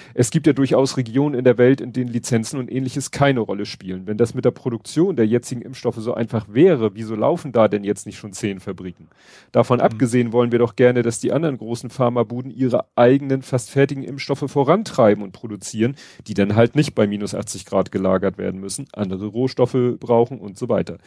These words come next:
Speaker 1: Außerdem verdient man mit Lizenzen ja nun auch selber gutes Geld. Von daher haben die Firmen selber ein großes Interesse für alles, was sie nicht selber produzieren können, Lizenzen zu vergeben,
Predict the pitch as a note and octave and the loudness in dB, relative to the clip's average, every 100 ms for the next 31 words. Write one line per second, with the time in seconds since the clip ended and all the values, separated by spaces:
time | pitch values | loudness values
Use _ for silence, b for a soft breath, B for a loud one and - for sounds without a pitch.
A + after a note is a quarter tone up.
0 | b b b - D#3+ F#3 D#3 D3+ C3 A2+ | b b b 2 4 4 2 2 0 0
1 | E3 - C#3+ C#3 - B2 - C#3 C3+ C3+ | -2 -2 -2 -2 -4 -2 2 2 2 -2
2 | B2 B2+ A2 A#2+ D3 D#3+ G#2+ - - - | -2 0 -2 2 4 4 0 -6 -18 -12
3 | G2 F2+ - G#2+ G2 D3 C3+ B2+ B2 A2+ | -6 -6 -6 -6 4 6 6 4 2 -2
4 | A2+ C3 B2+ A2 B2 F#3 C3+ G2 - G#2 | -6 -2 -2 2 6 6 4 0 -8 -14
5 | A2 G#2+ G#2+ - A2 G#2+ A2+ G#2+ G#2+ G#2+ | -12 -14 -10 -6 -6 -4 -4 -4 -6 -8
6 | A2 G2+ F#2+ - A2 G#2 - - A#2 - | -10 -10 -6 2 4 4 0 -4 -12 -10
7 | B2+ B2 B2 C3 C3+ - F#3+ E3 C3 - | -8 -6 -6 -6 -4 2 2 2 -8 -8
8 | A#2 A2 A2+ B2+ | -6 -2 -2 -4